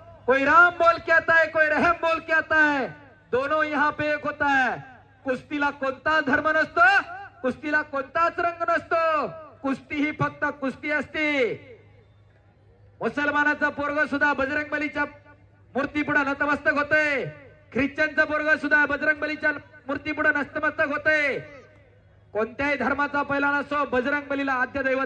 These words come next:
मानलं जातं. प्रभू हनुमंतानं उत्तर भारतातली कुस्ती आणि दक्षिण भारतातली कुस्ती एकरूप केली आणि तिला आधुनिक स्वरूप दिलं. तिला हनुमंती कुस्ती म्हणतात. पैलवानाची पाठ जमिनीला टेकली की तो पराभूत होतो,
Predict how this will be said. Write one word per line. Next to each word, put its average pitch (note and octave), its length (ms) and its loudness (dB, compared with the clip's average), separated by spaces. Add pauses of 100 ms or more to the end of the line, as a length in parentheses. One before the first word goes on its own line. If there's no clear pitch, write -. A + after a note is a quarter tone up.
मानलं B3 260 -2
जातं. A#3 420 -2 (680)
प्रभू A3 160 -2
हनुमंतानं C#4 840 2 (580)
उत्तर E4 300 0
भारतातली E4 540 0
कुस्ती E4 240 -4
आणि D#4+ 160 0
दक्षिण D#4 360 -4
भारतातली D#4+ 520 -2
कुस्ती D#4 340 -4
एकरूप D#4+ 300 -4
केली E4+ 540 -2 (300)
आणि E4 100 -6
तिला E4 220 -4
आधुनिक D#4 460 -2
स्वरूप D#4+ 280 -2
दिलं. F#4+ 320 2 (320)
तिला D#4 120 -4
हनुमंती E4+ 560 0
कुस्ती E4 280 -6
म्हणतात. D4+ 560 0 (300)
पैलवानाची C#4+ 540 -4
पाठ D#4+ 420 -2
जमिनीला D4+ 400 -4
टेकली D4 380 -10
की C#4+ 160 -10
तो C#4 160 -6
पराभूत D4+ 460 -2
होतो, D4+ 460 -2